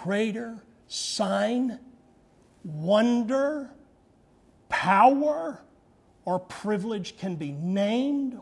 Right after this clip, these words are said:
or seen among men than a person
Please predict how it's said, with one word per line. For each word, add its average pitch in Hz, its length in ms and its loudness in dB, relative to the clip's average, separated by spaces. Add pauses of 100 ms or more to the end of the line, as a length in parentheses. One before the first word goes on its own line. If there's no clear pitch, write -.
(100)
or 185 160 -4
seen 151 760 -4 (100)
among 170 440 -4
men 165 320 -6 (1700)
than 180 160 -4
a 190 60 -2
person 170 640 -8